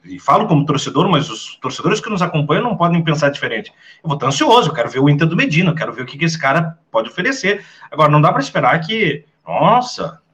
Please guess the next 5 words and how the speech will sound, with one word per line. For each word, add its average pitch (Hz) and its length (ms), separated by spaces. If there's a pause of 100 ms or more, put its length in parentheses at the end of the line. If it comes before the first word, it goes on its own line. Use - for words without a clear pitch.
Inter 101 300
diferentão, 220 840
nossa, 139 580
olha 151 140
ali, 175 540